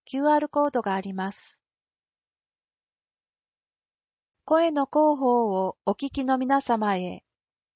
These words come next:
次にご案内する耳で楽しむ本の会は、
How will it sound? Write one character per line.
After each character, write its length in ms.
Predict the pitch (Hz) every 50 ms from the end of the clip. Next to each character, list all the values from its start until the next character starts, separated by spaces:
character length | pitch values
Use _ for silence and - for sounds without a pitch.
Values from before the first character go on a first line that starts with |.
| _ _ _ _ _ _ _ _
次 320 | - - 254 247 320 349
に 120 | 330 302
ご 180 | 233 - 202 208
案 200 | 208 214 214 214
内 240 | 208 214 208 208 208
す 220 | - - - 196
る 260 | 190 202 202 202 - _ _ _ _ _ _ -
耳 260 | - 202 240 277 320
で 120 | 320 311 285
楽 260 | - 226 226 226 233
し 140 | - - 233
む 120 | 208 202
本 220 | 214 277 294 294 269
の 120 | 254 233
会 280 | - 202 202 202 202 190
は、 320 | 165 196 196 180 185 185